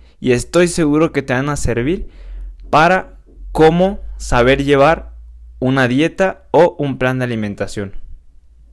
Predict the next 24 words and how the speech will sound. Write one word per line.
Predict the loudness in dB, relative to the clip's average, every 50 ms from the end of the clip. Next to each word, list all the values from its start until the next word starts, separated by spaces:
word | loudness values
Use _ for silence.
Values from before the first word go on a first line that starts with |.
| -20 -20 -20 -20 _ _ _ _ _ _ _ _ -14
Número | -10 -10 -8 -6 -6 -4 -4 -4
uno, | -4 -4 -6 -8 -10 -12 -14 _ _ _ _ _ _ _ _ _ _ _ _ _ _ _ _ _ _ _ _ _
disfruta | _ -6 -6 -6 -6 -6 -6 -4 -4 -4 -4 -4 -4 -4 -4 -6 -8 _ _ -10
el | -8 -6 -6 -6
momento. | -8 -10 -10 -8 -8 -8 -8 -10 -12 -12 -12 -12 -12 -14 _ _ _ _ _ _ _ _ _ _ _ _ _
Disfruta | -18 -18 -16 -16 -16 -12 -10 -10 -10 -8 -8 -8 -8 -8 -8 _ _ -10
el | -8 -8 -8 -8 -12
fucking | -14 -8 -4 -4 -4 -4 -4 -10 -10 -10 -10 -10 -10
momento, | -10 -10 -10 -10 -12 -12 -12 -14 -14 -14 -16 -16 -16 _ _ _ _ _
¿ok? | -18 -18 -16 -10 -10 -10 -8 -8 -6
A | -6 -6
esto | -6 -8 -10 -12 -10
me | -6 -6 -6
refiero | -6 -6 -10 -10 -10 -8 -6 -4 -4 -6 -6 -8 _ _ _ _ _ _ _ _ _
a | -12 -10 -10 -10 -12 -18
que, | _ -10 -6 -6 -6 -6 -8 -10 _ _ _ _ _ _ _ _ _
pues, | -10 -8 -6 -6 -8 -10 -18 _ -8
aprende | -8 -8 -6 -6 -6 -6 -6 -6 -6 -8
a | -8
sentir, | -8 -10 -12 -14 -14 -10 -8 -6 -4 -4 -4 -4
a | -4
escuchar | -8 -8 -14 -16 -14 -14 -16 -16
tu | -14 -16 -16 -12
cuerpo, | -8 -8 -8 -8 -8 -12 -14 -14 -12 -12 -14